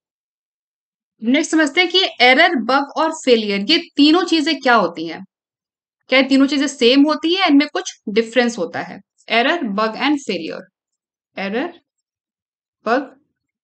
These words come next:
and failure, इन सब का क्या मतलब होता है? अब यहाँ पे आप एक चीज और ध्यान दीजिएगा कि जो प्रोडक्ट क्वालिटी है,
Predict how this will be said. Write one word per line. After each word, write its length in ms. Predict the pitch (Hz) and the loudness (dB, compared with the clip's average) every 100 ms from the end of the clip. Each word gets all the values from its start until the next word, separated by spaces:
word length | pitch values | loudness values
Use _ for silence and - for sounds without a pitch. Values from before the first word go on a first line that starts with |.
| _ _ | _ _
and 280 | 190 214 320 339 - _ _ _ _ _ _ _ _ _ _ _ _ _ _ _ _ _ _ _ _ _ - | -8 -4 -4 -6 -16 _ _ _ _ _ _ _ _ _ _ _ _ _ _ _ _ _ _ _ _ _ -10
failure, 320 | - - - _ _ _ _ - | -10 -10 -18 _ _ _ _ 0
इन 140 | 254 | 2
सब 180 | 311 - | 2 2
का 100 | 349 | -2
क्या 260 | 339 277 277 | 0 0 0
मतलब 280 | - 170 | -2 -8
होता 240 | 165 151 143 | -12 -14 -16
है? 100 | 180 _ _ _ _ _ _ _ _ _ _ _ _ _ _ _ _ _ _ _ _ _ _ _ _ _ _ _ _ _ _ _ _ _ _ - | -20 _ _ _ _ _ _ _ _ _ _ _ _ _ _ _ _ _ _ _ _ _ _ _ _ _ _ _ _ _ _ _ _ _ _ -2
अब 80 | 240 | 2
यहाँ 200 | 277 302 | 4 4
पे 80 | |
आप 140 | 349 339 | 2 0
एक 180 | 294 277 | -2 -2
चीज 140 | 302 | 0
और 160 | 277 269 | 0 2
ध्यान 240 | 233 247 | 2 0
दीजिएगा 400 | 247 233 247 254 - _ _ _ - | 0 0 0 -2 -10 _ _ _ -4
कि 60 | |
जो 100 | 247 | -2
प्रोडक्ट 460 | 294 277 240 330 - | 2 4 4 0 0
क्वालिटी 440 | 302 285 285 359 | 2 2 2 2
है, 200 | 330 254 | 2 0